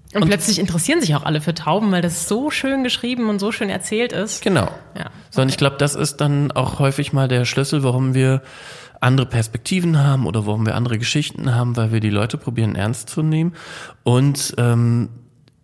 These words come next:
Speaker 2: wenn wir da Mist berichten, dann kriegen wir das in unserer Community und wir haben eine fantastische Community,
Speaker 1: Mhm.
Speaker 2: aber die sind sehr kritisch. Die hauen uns das links und recht, rechts um die Ohren, wenn wir da Mist berichten.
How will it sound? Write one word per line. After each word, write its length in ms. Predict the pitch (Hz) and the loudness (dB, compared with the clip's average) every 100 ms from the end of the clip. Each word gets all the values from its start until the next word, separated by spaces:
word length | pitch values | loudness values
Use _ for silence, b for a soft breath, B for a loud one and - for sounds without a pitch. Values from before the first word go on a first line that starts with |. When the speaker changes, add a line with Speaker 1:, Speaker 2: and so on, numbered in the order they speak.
| _ _ _ - | _ _ _ -10
Speaker 2:
wenn 240 | 123 127 | -4 -2
wir 80 | 143 | 0
da 140 | 127 113 | 2 2
Mist 380 | 139 185 - | 2 0 -4
berichten, 680 | - 110 95 - - 113 147 - | -4 -2 -2 -4 -2 -2 -2 0
dann 180 | 107 | -2
kriegen 380 | - - 127 147 | 0 0 2 2
wir 80 | 135 | 2
das 180 | 123 - | 0 0
in 140 | 123 | 0
unserer 240 | 98 117 110 | 0 0 -2
Community 640 | 110 101 135 139 113 110 | 0 2 2 2 0 0
und 80 | 104 | 2
wir 60 | |
haben 80 | 104 | 2
eine 60 | 107 | 0
fantastische 580 | 104 104 147 113 110 95 | -2 0 0 0 -2 -2
Community, 680 | 101 90 90 92 - 117 | -2 0 0 -2 0 -2
Speaker 1:
Mhm. 60 | - | 0
Speaker 2:
aber 160 | 113 107 | 2 2
die 100 | 101 | 2
sind 220 | 101 98 | 0 -2
sehr 120 | 104 | -2
kritisch. 460 | - - - 104 - B B B B - | -4 -6 -6 -8 -10 B B B B -2
Die 80 | 107 | 0
hauen 200 | 98 104 | 4 4
uns 180 | 160 - | 2 2
das 180 | 113 107 | -2 0
links 240 | 107 - | 0 0
und 120 | 127 | 0
recht, 260 | 120 123 - - - | 0 -2 -6 -16 -6
rechts 240 | - 120 - | -2 -2 0
um 140 | 113 | 0
die 100 | 104 | 2
Ohren, 420 | - 101 107 143 - | 2 2 2 2 0
wenn 120 | 101 | 0
wir 80 | 104 | 0
da 80 | |
Mist 240 | 143 165 - | 0 -2 -6
berichten. 400 | - - - | -12 -12 -14